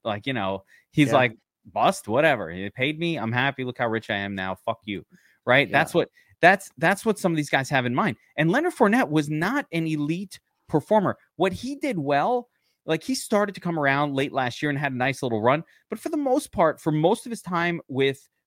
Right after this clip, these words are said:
Speaker 1: the Bucs, even last season, up for the first ten weeks or so, he was just mediocre. Um,
Speaker 2: Mm-hmm.
Speaker 1: and he would do most of his damage P P R, just catching passes.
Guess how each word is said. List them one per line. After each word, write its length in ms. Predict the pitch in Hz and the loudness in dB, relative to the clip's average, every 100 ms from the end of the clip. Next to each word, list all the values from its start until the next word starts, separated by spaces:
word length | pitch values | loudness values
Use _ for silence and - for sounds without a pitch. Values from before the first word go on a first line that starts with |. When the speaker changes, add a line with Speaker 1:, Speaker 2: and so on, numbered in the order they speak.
| - | -8
Speaker 1:
the 80 | |
Bucs, 300 | 117 147 170 - | 0 2 0 -4
even 320 | 262 262 131 | -6 -4 -2
last 300 | 127 170 - | -2 -2 -4
season, 260 | 123 107 - | -8 -8 -6
up 180 | 131 - | -6 -4
for 80 | |
the 60 | 117 | -8
first 280 | - 139 - | -4 -4 -4
ten 200 | 131 120 | -6 -4
weeks 240 | 117 196 143 | -4 -6 -10
or 80 | |
so, 280 | 117 101 98 - _ _ _ | -8 -4 -4 -8 _ _ _
he 100 | 285 | -10
was 100 | 311 | -8
just 160 | 320 | -6
mediocre. 680 | 208 185 135 131 139 170 170 - _ - | -4 -2 2 0 2 2 0 -2 _ -4
Um, 220 | 131 127 | 0 0
Speaker 2:
Mm-hmm. 80 | 143 | 2
Speaker 1:
and 80 | 156 | 2
he 80 | |
would 120 | 233 233 | 2 0
do 100 | 240 | 0
most 200 | 220 - | -2 -2
of 40 | |
his 120 | 156 | -6
damage 400 | 135 131 160 139 | -2 -2 -2 -4
P 140 | - 147 | -6 -6
P 200 | 135 117 | -2 0
R, 300 | 113 151 170 _ _ | 4 4 2 _ _
just 120 | 180 - | -12 -4
catching 360 | 180 160 156 | 0 0 0
passes. 500 | 139 127 117 - 139 | -4 -4 -4 -4 -10